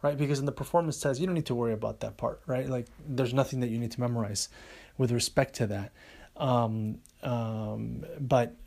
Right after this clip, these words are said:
for purposes of the essays and the M B Es, um, you just wanna make sure that you do spend a few more hours in your day, um,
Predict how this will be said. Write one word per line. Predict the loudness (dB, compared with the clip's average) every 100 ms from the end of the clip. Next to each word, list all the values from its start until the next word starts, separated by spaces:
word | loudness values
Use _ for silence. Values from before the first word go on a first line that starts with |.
| -10
for | -2 2
purposes | 2 2 0
of | 0
the | 0 2
essays | 2 2 0
and | 0
the | -2
M | -2
B | -2 -2
Es, | -2 -6 -18 -20 -20 -20 -8
um, | -2 0 -2 -4 -6
you | -2
just | 2
wanna | 4 4
make | 4
sure | 0 2 4 4 0 -8 _ -2
that | 0
you | 4 4 4
do | 4 4 4
spend | 0 0 0 0
a | -2 -8
few | -4 4 6
more | 6 2 2
hours | 0 2 2 0 -2 -6 -10 -20 -20 -14 -2
in | 2 2
your | 2
day, | 0 2 4 4 2 0 -4 -10 -20 -20 -16 -6
um, | -2 0 0 0 -2